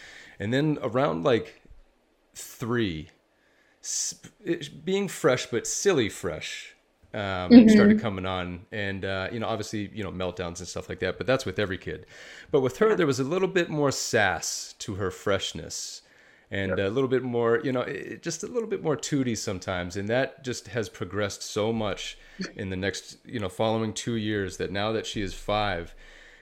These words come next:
Speaker 1: going on fifteen, I,
Speaker 2: Mm-hmm.
Speaker 1: I, it's almost every single day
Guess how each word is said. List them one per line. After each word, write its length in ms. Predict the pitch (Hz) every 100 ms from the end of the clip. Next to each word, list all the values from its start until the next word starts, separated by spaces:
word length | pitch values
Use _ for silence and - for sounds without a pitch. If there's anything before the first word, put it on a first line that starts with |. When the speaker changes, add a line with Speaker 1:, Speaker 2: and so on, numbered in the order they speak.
| -
Speaker 1:
going 260 | 98 101
on 140 | 98 101
fifteen, 680 | - 104 - 117 107 82 - _ - - - - 196
I, 200 | 185 98
Speaker 2:
Mm-hmm. 380 | - 87 92 98
Speaker 1:
I, 240 | 101 101 -
it's 420 | 117 107 113 -
almost 300 | 120 113 104
every 200 | 117 117
single 260 | - 120 107
day 480 | 107 107 101 95